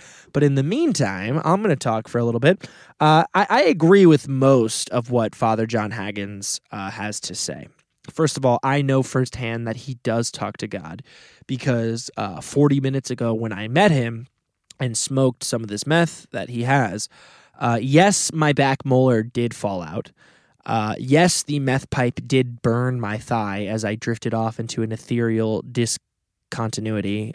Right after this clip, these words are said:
Uh, but, you know, I, I believe him. I believe that he talks to God because, you know, you can trust him. And I know this is an audio medium, but if you were looking at his face, he has the face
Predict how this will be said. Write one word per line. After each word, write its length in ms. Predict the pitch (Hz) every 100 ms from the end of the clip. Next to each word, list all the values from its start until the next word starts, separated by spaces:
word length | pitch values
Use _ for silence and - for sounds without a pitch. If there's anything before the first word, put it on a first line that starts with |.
| -
Uh, 340 | 113 113 110 - - _ _ _ _ _ _ _ _ _ _ _ _ _ _ _ _ _ _ _ _ _ -
but, 360 | 127 151 147 - _ _ _ -
you 160 | 190
know, 280 | 175 165 165 _ _ -
I, 160 | 139 151
I 120 | 143 151
believe 280 | 160 262
him. 80 | 330
I 80 | 127
believe 260 | 147 220 427
that 100 | 202
he 60 |
talks 260 | 160 98 -
to 60 | -
God 200 | 92 131
because, 480 | - 143 120 - - _ _ _
you 160 | 165 131
know, 100 | 127
you 120 | 143
can 140 | 160
trust 340 | 151 208 262 -
him. 80 | - _ _ _ _ _ 147
And 100 | 139
I 100 | 135
know 160 | 165
this 180 | 160 143
is 120 | 131
an 100 | 131
audio 360 | 135 139 123 120
medium, 500 | 151 226 160 127 131 190 - -
but 100 | -
if 100 | 139
you 120 | 151 214
were 100 | 214
looking 300 | 214 202 185
at 120 | 165
his 200 | 139 -
face, 400 | - 254 156 -
he 160 | 165
has 500 | 139 - 214 285 262
the 140 | - 190
face 720 | - - - - - -